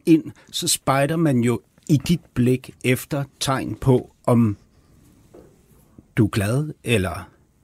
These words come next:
vred, eller især, øh, om du er tilfreds eller utilfreds. Altså,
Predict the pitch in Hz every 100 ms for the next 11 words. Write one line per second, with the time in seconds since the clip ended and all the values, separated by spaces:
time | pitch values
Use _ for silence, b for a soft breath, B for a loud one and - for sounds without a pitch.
0 | - 92 - - 113 95 - - - _
1 | _ _ _ _ _ - 117 131 120 -
2 | - 113 - 117 95 104 - 98 107 123
3 | 151 113 - 131 - 156 147 - - 139
4 | - 151